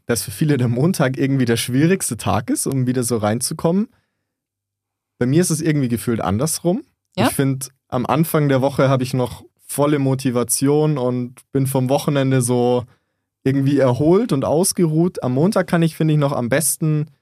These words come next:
Speaker 1: äh, diese, diese Themen angreifen.
Speaker 2: Mhm.
Speaker 1: Und ich hab dann eher das Gefühl, dass es Richtung Freitag oder so, da ist man dann schon ein bisschen <laughs> verbrauchter und braucht dann auch immer wieder ein bisschen Abstand.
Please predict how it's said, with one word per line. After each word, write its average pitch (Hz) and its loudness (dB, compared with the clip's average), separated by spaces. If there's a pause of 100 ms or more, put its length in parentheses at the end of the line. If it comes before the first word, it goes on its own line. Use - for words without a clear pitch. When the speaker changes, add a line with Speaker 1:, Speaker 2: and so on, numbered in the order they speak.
(460)
Speaker 1:
äh, 127 0
diese, 123 -2
diese 120 -4
Themen 139 0
angreifen. 110 -2
Speaker 2:
Mhm. 190 0
Speaker 1:
Und 196 0
ich - -6
hab 127 -6
dann 117 -2
eher 127 0
das 113 -2
Gefühl, 127 -2
dass 117 0
es 113 -6
Richtung 110 -6
Freitag 123 -2
oder 117 0
so, 113 -2 (840)
da - -4
ist - 0
man 127 2
dann 120 0
schon 123 -2
ein 123 2
bisschen 131 0
<laughs> - -
verbrauchter 135 2
und 120 -4
braucht 131 0
dann 131 2
auch 120 0
immer 120 -2
wieder 117 0
ein 113 -2
bisschen 113 -4
Abstand. 139 -4